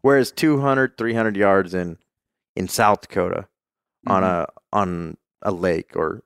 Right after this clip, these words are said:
Speaker 1: you know, even a mile on a lake in South Dakota, like,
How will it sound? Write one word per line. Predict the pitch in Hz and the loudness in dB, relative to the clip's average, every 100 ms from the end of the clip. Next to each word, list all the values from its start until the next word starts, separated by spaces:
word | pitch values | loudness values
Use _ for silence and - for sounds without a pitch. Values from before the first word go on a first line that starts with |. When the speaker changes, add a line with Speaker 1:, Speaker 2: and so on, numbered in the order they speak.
| - | -4
Speaker 1:
you | |
know, | 123 117 | 2 4
even | 120 113 | 4 4
a | 101 | 2
mile | 92 92 98 95 87 | 2 2 4 2 0
on | 85 | -6
a | 90 | -4
lake | 98 95 | -4 -4
in | 90 | -6
South | - 90 - | -4 -4 -4
Dakota, | - 98 90 87 - _ _ _ _ _ - | -6 -2 -2 -2 -8 _ _ _ _ _ -16
like, | 76 - | -16 -16